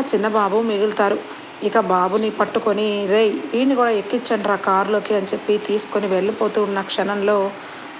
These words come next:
రాజు ఎంటర్ అయ్యి ఇక రౌడీల్ని చితకబాదుతాడు. ఇక ఎక్కడ వాళ్ళు అక్కడ పరుగు పెడుతూ ఉంటే అందులో ఒక వ్యక్తిని ఏదో రకంగా పట్టుకుంటుంది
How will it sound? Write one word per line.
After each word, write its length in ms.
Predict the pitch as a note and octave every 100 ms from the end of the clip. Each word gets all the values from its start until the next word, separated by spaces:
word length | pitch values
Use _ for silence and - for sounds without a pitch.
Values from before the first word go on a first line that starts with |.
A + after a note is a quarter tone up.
| -
రాజు 440 | G3 G3+ G3 G3+ G#3
ఎంటర్ 320 | G3 F#3+ A3
అయ్యి 320 | G#3 G3 G#3+ G3 G3 - - - -
ఇక 160 | B3+ B3+
రౌడీల్ని 600 | G#3+ F#3 G3+ A3+ G3+ A#3 B3+
చితకబాదుతాడు. 920 | - F#3+ G#3+ F#3 F3+ F#3 G#3+ F#3+ - - - - - -
ఇక 140 | F#3 G#3 F#3+
ఎక్కడ 280 | F3+ - A#3
వాళ్ళు 280 | G#3 G3+ G#3
అక్కడ 220 | G3 G3+
పరుగు 340 | G3+ F#3 G3+
పెడుతూ 360 | A3 G3+ G3+ A3
ఉంటే 300 | G3+ G3 G3+ F#3+ F#3+ - - - G3
అందులో 380 | A3 G3+ G3+
ఒక 180 | G#3+ G#3
వ్యక్తిని 500 | F#3+ F#3 - G#3 G#3 F#3+ F3+ - - - -
ఏదో 240 | A3+ C4 C#4+
రకంగా 440 | A3+ G#3 G3 G3+
పట్టుకుంటుంది 800 | G#3 F#3+ - A3 G3 G#3 F#3+ G#3+